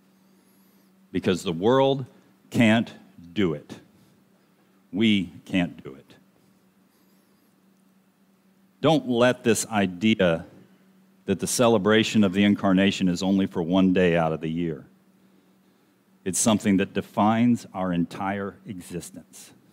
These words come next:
Because we live the redeemed life every day that God grants us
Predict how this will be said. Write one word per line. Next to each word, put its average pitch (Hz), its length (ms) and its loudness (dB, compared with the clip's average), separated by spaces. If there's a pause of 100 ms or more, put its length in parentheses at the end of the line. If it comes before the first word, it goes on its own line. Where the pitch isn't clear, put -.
(1600)
Because 92 280 -4
we 98 120 -2
live 110 420 2
the 101 100 -4
redeemed 101 640 2
life 82 580 -8 (600)
every 113 680 2 (220)
day 104 340 4
that 90 200 -6
God 85 300 0
grants 90 400 0
us 82 400 -2